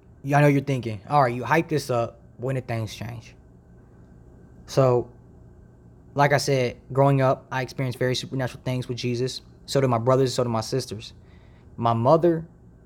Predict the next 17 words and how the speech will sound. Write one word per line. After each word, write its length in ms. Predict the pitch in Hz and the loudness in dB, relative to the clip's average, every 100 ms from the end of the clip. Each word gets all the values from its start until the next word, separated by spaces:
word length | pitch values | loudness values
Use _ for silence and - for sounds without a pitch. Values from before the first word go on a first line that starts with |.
| - - - - | -20 -20 -20 -20
she's 520 | - - 147 143 131 | -16 -6 -4 -2 -4
also 320 | - 139 135 131 | 0 0 0 -4
experienced 720 | 120 139 131 123 113 - - - - - - - 127 | -6 -6 -4 -4 -6 -10 -14 -20 -20 -20 -20 -14 2
dark 300 | 139 139 - | 4 4 -2
things. 400 | 120 110 - - - - - - - - | -6 -8 -12 -20 -20 -20 -20 -20 -20 -10
Uh, 120 | 113 | -8
my 160 | 110 117 | -4 -2
mother, 480 | 123 143 151 147 143 | 4 4 4 0 -4
my 140 | - 110 | -6 -4
sister, 480 | 143 139 139 135 - | -2 -2 -2 -4 -6
a 40 | |
lot 160 | 117 131 | -2 0
of 60 | 139 | 2
women 160 | 139 | 0
in 60 | 127 | 0
my 120 | 110 | -4
family, 460 | - 147 135 123 | -2 0 0 -4